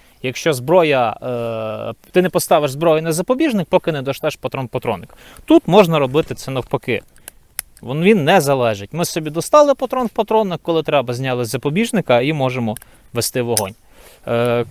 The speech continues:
клавіша скидання магазина також дубльована на праву і на ліву сторону.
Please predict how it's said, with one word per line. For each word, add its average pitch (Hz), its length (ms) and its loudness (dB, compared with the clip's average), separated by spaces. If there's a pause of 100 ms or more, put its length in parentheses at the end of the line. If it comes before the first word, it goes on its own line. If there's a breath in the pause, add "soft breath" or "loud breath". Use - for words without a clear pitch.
(260)
клавіша 214 680 8 (240)
скидання 196 500 4
магазина 190 560 6
також 160 380 4
дубльована 135 680 4 (180)
на 123 140 -2
праву 156 440 6
і 120 40 -2
на 110 120 -4
ліву 123 240 -4
сторону. 160 480 2